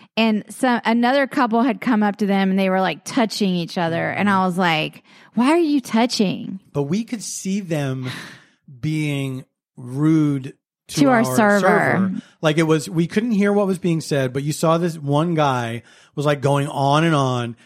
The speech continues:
Speaker 2: and you could see on the server's face, her face was just, she was just nodding, and over and over again, like, everyone, we knew exactly what the situation was.
Speaker 1: Right.
Speaker 2: Was this guy's like, "I didn't like the way you did this, and how come we didn't get this and that?" And
Speaker 1: Also,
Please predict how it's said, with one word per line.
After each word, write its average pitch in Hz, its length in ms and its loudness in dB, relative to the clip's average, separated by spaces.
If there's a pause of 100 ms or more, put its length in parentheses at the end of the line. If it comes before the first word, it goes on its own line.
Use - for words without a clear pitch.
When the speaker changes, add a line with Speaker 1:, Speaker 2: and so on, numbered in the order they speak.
(120)
Speaker 2:
and 147 80 -2
you 147 80 0
could 143 100 -6
see 170 200 0
on 151 360 0
the 139 140 -8
server's 185 320 2
face, 139 400 0
her 165 160 -6
face 147 460 -2
was 143 260 -2
just, 135 460 -2 (500)
she - 160 -4
was 143 80 0
just 143 180 -4
nodding, 165 640 0 (100)
and 147 420 -2
over 156 200 2
and 160 80 2
over 156 220 2
again, 131 480 -2
like, 135 400 -6 (400)
everyone, 151 760 0
we 160 220 0
knew 175 160 2
exactly 147 320 0
what 127 100 -4
the 131 80 -6
situation 110 540 -10
was. 87 160 -12
Speaker 1:
Right. 202 340 0 (260)
Speaker 2:
Was 151 160 0
this 165 180 0
guy's 156 200 2
like, 151 240 -2
"I 302 440 -4
didn't 320 340 -6
like 247 320 -6
the 240 100 -2
way 220 260 -4
you 208 140 -6
did 208 380 -8
this, 131 360 -8
and 180 200 -8
how 233 160 -2
come 269 220 -4
we 269 100 -4
didn't 269 220 -8
get 277 220 -6
this 254 340 -8
and 226 180 -10
that?" 180 380 -8
And 139 80 -18
Speaker 1:
Also, 320 520 0